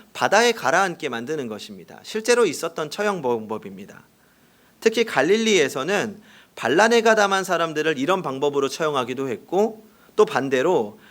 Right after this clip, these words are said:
반란을 일으킨 갈릴리 사람들이 헤롯 지지자들을 이 방법으로 죽이기도 했습니다. 그 왜냐하면 이 당시 이방인들 중에 바다에 빠져 죽은 사람은 바다를 떠나지 못하고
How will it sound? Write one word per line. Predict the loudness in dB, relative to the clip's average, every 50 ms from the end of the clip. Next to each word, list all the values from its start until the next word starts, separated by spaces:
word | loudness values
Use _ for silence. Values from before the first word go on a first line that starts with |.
| -20 -20 _ _
반란을 | -4 -2 0 2 4 4 4 4 4 2
일으킨 | 4 2 2 0 0 -4 -6
갈릴리 | -4 -4 -4 -2 0 0 0 2 2 2 2
사람들이 | 2 2 2 2 2 0 0 -2 -2 0 2 2 2 0 -2 -8 -20 -20 -20 _ -2 2
헤롯 | 2 2 2 2
지지자들을 | 0 -4 -4 -4 0 2 2 4 4 2 2 0 0 0
이 | -2 -2
방법으로 | -2 -2 -2 2 4 4 4 4 4 2 2
죽이기도 | -2 -4 -6 -6 -6 -4 -4 -4 -4
했습니다. | -4 -4 -4 -6 -8 -10 -10 -12 -14 -18 -20 -20 _ _ _ _ _ _ 0
그 | 4
왜냐하면 | 6 6 6 6 4 2 2 0 -2 -2 -2 -2 -4 -6 -10 -16 _ _ _ _ _ _ _ -20 -20 -20 _ -8
이 | -8
당시 | -2 0 0 0 0 0 0 0
이방인들 | 0 2 4 4 4 4 0 -2 -2 -2 -2 -2
중에 | -4 -4 -2 0 0 0 0 -2 -4 -10 -20 -20 _
바다에 | -6 -2 2 4 6 6 6 4 4
빠져 | 4 2 2 2 -2
죽은 | -2 -4 -6 -6 -6 -4
사람은 | -4 -4 -2 -2 -2 -2 -2 -2 -2 -4 -6 -10 -16 -20 _ _ _ _ _
바다를 | -2 0 2 4 6 4 4 4 2
떠나지 | 0 0 2 2 0 0 -2 -4
못하고 | -4 -6 -6 -4 -4 -4 -2 -2 -2 -2 -4 -4 -8